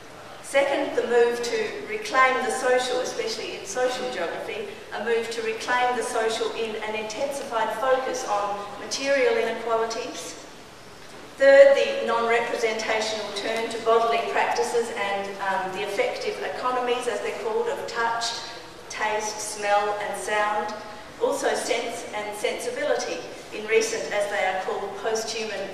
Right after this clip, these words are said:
phenomenologies. And finally here, a nature cultures cluster, sharing various vitalist philosophies with non-representational geography to elicit the entangled materialities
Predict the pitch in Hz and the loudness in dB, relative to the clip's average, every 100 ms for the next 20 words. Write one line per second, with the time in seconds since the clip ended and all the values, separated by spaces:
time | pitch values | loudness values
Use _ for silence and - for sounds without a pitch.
0 | 185 208 202 196 190 208 233 - 226 233 | -8 -4 -2 0 0 0 0 0 -4 -6
1 | - - - - - - - - - - | -8 -12 -14 -16 -16 -18 -18 -18 -18 -14
2 | - 277 262 285 277 - 220 220 220 220 | -10 -2 0 2 0 -2 -4 -4 -6 -8
3 | - - - 220 240 240 240 240 - - | -10 -12 -12 -6 2 2 2 0 -2 -6
4 | - 254 247 247 226 - - 240 - 175 | 0 0 2 -2 -4 -2 0 0 0 -2
5 | - - - - - - 233 220 226 233 | -2 -4 -8 -12 -8 2 4 6 4 4
6 | 226 214 - - - 226 226 - 214 208 | 4 4 0 -2 -4 2 4 6 4 0
7 | 202 - 214 - - - - 175 - - | -2 -6 -4 0 0 -2 -4 -6 -8 -10
8 | - 202 226 240 240 - - 214 208 196 | -10 -6 0 2 4 2 0 -2 -4 -4
9 | 202 190 - 175 - 247 254 254 - 165 | -4 -6 -6 -8 -4 0 0 0 -4 -6
10 | - - - - - 277 277 277 269 240 | -8 -12 -16 -16 -4 0 2 2 2 0
11 | 254 233 233 240 240 233 220 220 214 - | 0 -2 -2 0 0 2 2 0 -4 -2
12 | 226 214 208 208 202 202 175 170 - | 0 2 2 2 2 0 -4 -8 -12